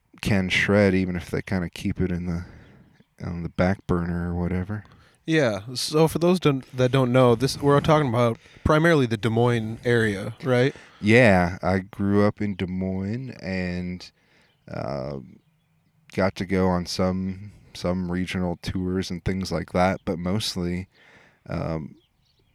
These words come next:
Speaker 1: was i-, among the Midwest music scene from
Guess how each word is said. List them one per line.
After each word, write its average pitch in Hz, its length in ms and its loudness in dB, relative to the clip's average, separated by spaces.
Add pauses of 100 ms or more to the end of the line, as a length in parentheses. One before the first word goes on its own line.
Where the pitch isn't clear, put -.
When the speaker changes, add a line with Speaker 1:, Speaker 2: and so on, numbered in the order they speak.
(840)
Speaker 1:
was 85 760 -4 (100)
i-, 92 200 -4 (180)
among 101 400 4
the 90 320 -2
Midwest 110 600 -2
music 117 400 -4
scene 107 420 -4
from 92 440 -4